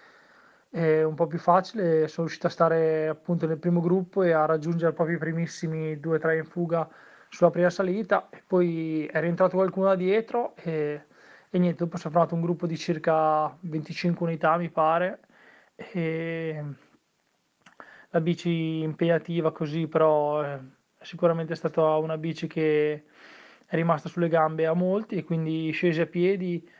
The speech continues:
sono riuscito subito a stare nella testa della gara, e dopo circa un giro ho provato anche un po' ad allungare, provando a mettere giù un ritmo un po' più duro, perché so che comunque nel finale non sono, non sono rapidissimo,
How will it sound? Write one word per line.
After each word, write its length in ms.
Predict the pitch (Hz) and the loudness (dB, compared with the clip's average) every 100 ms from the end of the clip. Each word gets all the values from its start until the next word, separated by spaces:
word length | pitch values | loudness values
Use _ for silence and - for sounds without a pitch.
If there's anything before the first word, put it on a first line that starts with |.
| - - - - _ | -20 -20 -20 -20 _
sono 240 | - 175 | -2 2
riuscito 340 | 170 160 180 160 | 2 0 -4 -4
subito 800 | - 175 165 175 160 156 156 131 _ _ _ _ _ | -2 -2 2 4 6 4 2 -2 _ _ _ _ _
a 140 | - | -8
stare 220 | 143 175 165 | -2 0 0
nella 140 | 165 | 0
testa 260 | 175 151 170 | 0 0 0
della 120 | 170 | 2
gara, 480 | 180 185 190 165 - - | 4 4 2 0 -4 -8
e 300 | 156 151 151 - | -6 -4 -6 -6
dopo 300 | 170 165 175 | -4 -4 -4
circa 240 | 180 160 | -4 -2
un 80 | 170 | -2
giro 240 | 160 170 | 2 2
ho 40 | 156 | 2
provato 420 | 165 165 160 165 | 2 2 2 0
anche 160 | 160 165 | -2 -4
un 80 | |
po' 260 | 156 165 160 | 2 4 4
ad 80 | 160 | 2
allungare, 760 | 160 160 165 160 156 156 156 - - - _ | -2 -2 2 4 6 4 -2 -8 -20 -20 _
provando 360 | - 170 175 170 | 0 4 4 2
a 20 | |
mettere 260 | 165 165 151 | 0 -2 -2
giù 120 | 165 | -2
un 60 | 160 | -2
ritmo 460 | 165 165 160 156 - | -2 2 2 0 -4
un 120 | 208 | -2
po' 120 | 175 165 | 0 0
più 120 | 170 | 2
duro, 360 | 190 208 160 | 2 2 2
perché 220 | 151 147 143 | 0 -6 -2
so 140 | 160 | 0
che 80 | 156 | 0
comunque 360 | 160 160 160 | 0 -4 -2
nel 120 | 160 156 | -4 -4
finale 400 | 170 165 160 160 | 0 2 2 0
non 120 | 147 | -6
sono, 400 | 170 165 160 160 | -4 -2 -2 -2
non 160 | 156 | -6
sono 240 | 147 170 160 - | -6 -6 -6 0
rapidissimo, 840 | 170 175 170 196 - 240 233 | 0 0 -2 -4 -6 -2 -2